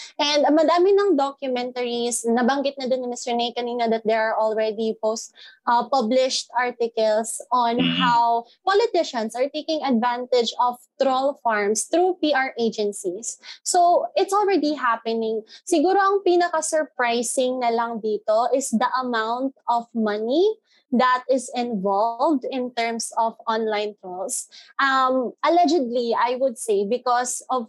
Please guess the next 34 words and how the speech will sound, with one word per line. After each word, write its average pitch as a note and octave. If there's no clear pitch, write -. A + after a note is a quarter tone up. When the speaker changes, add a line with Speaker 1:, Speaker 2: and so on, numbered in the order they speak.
Speaker 1:
course, C4
yung A#3
information C4
ko A#3
about G3
this G#3
is B3
only B3+
based A#3
on A#3
what B3
I B3
watch, G#3
documentaries A#3
about G3+
the -
online C4
trolls A#3
here A#3
in G#3+
the G#3+
Philippines. G#3
And D#4
merong F4+
published C4+
documentary, A3+
merong C4+
based C4+
on B3+
the A#3
interview A3+
na A3+
umaabot D4+
sa -